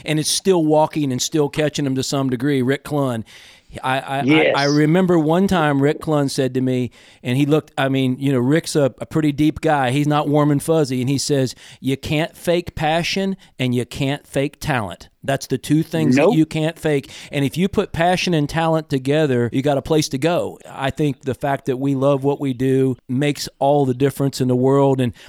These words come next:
Speaker 1: and I, I, Jim and I have been doing business together for twenty years. You know, we're business partners, and, and he's a producer of our shows. And a couple of times recently, I'm fifty-nine years old. A couple of times recently, I said,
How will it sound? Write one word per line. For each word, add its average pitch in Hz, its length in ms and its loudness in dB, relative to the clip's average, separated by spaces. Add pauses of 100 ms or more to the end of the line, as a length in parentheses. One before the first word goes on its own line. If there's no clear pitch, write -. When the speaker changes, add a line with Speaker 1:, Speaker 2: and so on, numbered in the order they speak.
(120)
Speaker 1:
and 135 140 -2
I, 143 380 2
I, 139 180 -10
Jim 139 480 0
and 165 80 2
I 156 40 4
have 156 80 2
been 147 100 0
doing 147 180 2
business 147 300 0
together 139 240 -4
for 127 60 -12
twenty 143 300 -2
years. 139 360 -2
You 135 80 -4
know, 135 100 -2
we're 135 120 0
business 131 300 -4
partners, 135 560 -4
and, 123 300 -4
and 120 160 -6
he's 127 200 -4
a 123 60 -6
producer 131 560 -2
of 123 160 -6
our 131 140 0
shows. 135 500 -2
And 113 100 -4
a - 60 -10
couple 160 240 0
of 139 120 0
times 147 500 0
recently, 143 540 0
I'm 170 80 0
fifty-nine 139 520 -2
years 147 200 0
old. 160 360 0
A - 40 -20
couple 143 240 -4
of 131 80 -10
times 139 260 -4
recently, 139 480 -2
I 127 80 -2
said, 120 280 -4